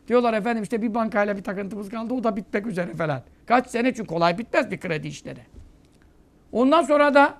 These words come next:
yine paralarını almadık sadaka. Niye? E dediler ki, "Ya tamam, faizle işimiz kalmadı, sıfırladık, yeni tem-, yeni kazanç.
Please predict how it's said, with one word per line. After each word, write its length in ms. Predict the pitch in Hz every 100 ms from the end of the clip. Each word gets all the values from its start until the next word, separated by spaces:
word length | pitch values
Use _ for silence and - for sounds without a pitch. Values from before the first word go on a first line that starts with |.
| _ 214
yine 220 | 302 294
paralarını 440 | 233 196 180 165
almadık 480 | 160 156 147 156 - - _ _ _ _ _
sadaka. 380 | 180 165 139 151
Niye? 380 | 226 262 285 - _ -
E 120 | 135
dediler 480 | 151 139 190 262 269
ki, 200 | 302 294 - - -
"Ya 140 | 151
tamam, 280 | 196 226 330
faizle 360 | 240 240 262 269
işimiz 260 | 247 277
kalmadı, 400 | - 330 339 302
sıfırladık, 600 | - 269 311 285 262 262
yeni 240 | 262 277 -
tem-, 200 | 269 247
yeni 200 | 285 294
kazanç. 380 | 277 226 254